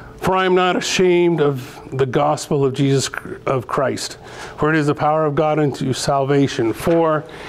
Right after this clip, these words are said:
everyone who believes, for the Jew first, also for the Greek.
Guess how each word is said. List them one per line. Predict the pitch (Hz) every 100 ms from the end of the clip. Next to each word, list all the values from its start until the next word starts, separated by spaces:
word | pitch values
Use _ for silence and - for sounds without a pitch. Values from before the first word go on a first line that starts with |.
| -
everyone | 156 180 196 190 185
who | 170
believes, | 165 151 160 175 180 - - - - - -
for | 160
the | 151
Jew | 131 190
first, | 196 196 180 180 180 -
also | 165 175 175 202
for | 180 180
the | 160
Greek. | 139 151 139 -